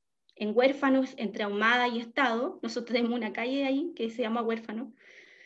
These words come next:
eh, entre Huérfano, entre Ahumada y Estado, las papas de la mendicidad se están quemando dulcemente. Privilegiada la volada que, estropajosa de niños, forma con ellos un túmulo prefunerario,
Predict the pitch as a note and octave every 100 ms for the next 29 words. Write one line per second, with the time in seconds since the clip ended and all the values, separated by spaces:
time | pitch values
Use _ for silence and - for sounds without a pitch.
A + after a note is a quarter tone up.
0 | - - - _ A#3 A3 G#3+ G#3 G3+ G3+
1 | G3+ A3+ A3 A3+ A3 A3 A3 B3+ C#4 C4
2 | A#3+ A3+ G#3+ A3 A3+ B3 B3+ C4+ C4+ C#4+
3 | A#3 B3+ C4 A#3+ - B3 C4+ B3+ A3 G#3
4 | G#3+ G#3 - G#3 A3+ B3 A#3 A#3 A3+ G#3+
5 | G#3 A3 A3+ G#3+ G#3 - G3+ G3+ - -
6 | - _ _ _ _ _ _ A3 G#3+ G#3+
7 | G#3+ C4 C4 C4 A3+ G#3+ A3 B3+ C#4+ D4+
8 | D4 A3+ G#3 A3+ - A3+ G#3 - D4 D4+
9 | D#4+ D4 C#4+ D4 D#4+ D#4+ C#4+ C4+ C4+ B3+
10 | A3 A#3 B3+ C4 C4 A3+ A3+ B3 B3 A#3
11 | A#3 - A#3 A#3 A#3 G3 G#3+ C#4 E4 D#4+